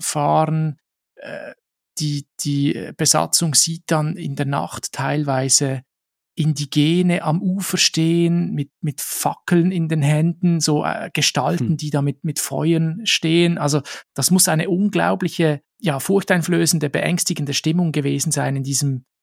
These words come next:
Speaker 1: in diesem No Man's Land und dann noch diese Indigenen, äh, mit einer völlig fremden Kultur,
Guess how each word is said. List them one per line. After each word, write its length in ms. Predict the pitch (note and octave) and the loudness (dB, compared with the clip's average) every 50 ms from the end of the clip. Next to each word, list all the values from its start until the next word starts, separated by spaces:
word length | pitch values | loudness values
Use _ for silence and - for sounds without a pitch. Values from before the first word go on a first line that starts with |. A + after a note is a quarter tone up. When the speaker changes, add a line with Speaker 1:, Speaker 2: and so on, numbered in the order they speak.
| _ _ _ - | _ _ _ -6
Speaker 1:
in 80 | D3 C3+ | -4 -2
diesem 320 | C#3 C3+ - D3 C#3 C#3+ | 0 0 0 2 2 2
No 240 | C#3 C#3 D3 E3+ F3+ | 2 4 4 4 4
Man's 380 | F3+ E3+ E3 E3+ E3+ E3 - F3 | 4 4 2 2 2 2 2 4
Land 420 | D#3+ D3 D3+ D#3 D#3+ D#3+ D#3+ D3 | 4 4 2 2 2 0 0 -2
und 140 | C#3+ C3 C3 | -6 -4 -4
dann 120 | C3 C3+ C#3 | -4 -2 -2
noch 120 | C3+ - - | -4 -6 -6
diese 240 | - C3+ - - | -6 -4 -2 -2
Indigenen, 1000 | - D#3 C#3+ C#3 C#3 C3+ C3 - D3 D3 D3+ D#3+ E3+ E3+ E3 E3 E3 D#3+ - - | -2 -2 -2 -4 -4 -6 -4 0 2 4 4 6 6 4 4 4 4 2 0 -2
äh, 280 | - - - - - - | -4 -6 -8 -8 -10 -10
mit 200 | - F#3 F3+ - | -12 -12 -10 -8
einer 200 | - A1+ - - | -8 -8 -6 -6
völlig 580 | - - - - - - F#3+ F#3+ F3+ F3+ - - | -6 -8 -8 -4 -4 -2 0 0 0 0 -2 -2
fremden 440 | - D#3+ D#3+ D#3+ F3 - _ - - | 0 0 0 0 0 -4 _ -16 -6
Kultur, 540 | - - D#3+ - - - E3 E3 F3 F3+ | -2 -2 -2 -2 -2 -2 0 2 2 2